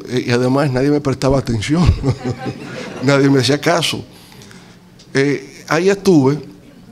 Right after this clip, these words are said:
y entonces cuando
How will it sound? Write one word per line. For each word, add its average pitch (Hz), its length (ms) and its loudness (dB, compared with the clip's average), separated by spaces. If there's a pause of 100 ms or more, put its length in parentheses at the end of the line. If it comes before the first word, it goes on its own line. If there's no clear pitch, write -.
(460)
y 123 80 -2
entonces 135 800 -2 (560)
cuando 143 840 0